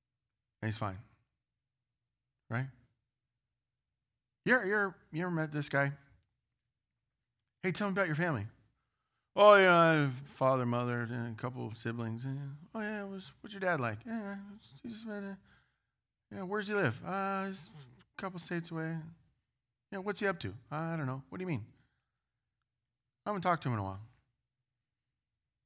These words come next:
"You got a dad that you don't talk to?" "Yeah, pretty much." "You guys have a fight?" "Mm, no." "You talk to your mom?" "Not really."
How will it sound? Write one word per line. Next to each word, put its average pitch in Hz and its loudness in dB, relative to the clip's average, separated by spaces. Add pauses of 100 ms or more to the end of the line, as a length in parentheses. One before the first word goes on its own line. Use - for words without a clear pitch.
(200)
"You 131 0
got 127 4
a - -2
dad 156 0 (560)
that 110 -4
you 113 -2
don't 120 -2
talk 110 -2
to?" 95 -14 (480)
"Yeah, 247 -2
pretty 190 -6
much." 120 -6 (1400)
"You 135 -2
guys 147 2
have 151 2
a 135 -4
fight?" 170 0 (180)
"Mm, 254 -2
no." 220 -2 (2250)
"You 120 -4
talk 143 2
to - -2
your 117 0
mom?" 170 2 (440)
"Not 254 4
really." 208 0